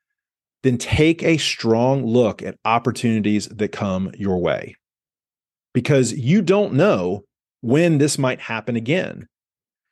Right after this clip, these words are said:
You don't understand yet until you look back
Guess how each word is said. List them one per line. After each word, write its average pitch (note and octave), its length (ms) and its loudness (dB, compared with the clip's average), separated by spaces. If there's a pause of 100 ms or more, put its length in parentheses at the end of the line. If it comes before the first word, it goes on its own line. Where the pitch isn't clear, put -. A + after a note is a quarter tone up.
(180)
You F3+ 220 4
don't G3 400 0
understand D3 760 -2
yet A2+ 540 -4 (180)
until B2+ 260 -2
you A#2+ 180 4
look A2+ 280 0
back A#2 440 -4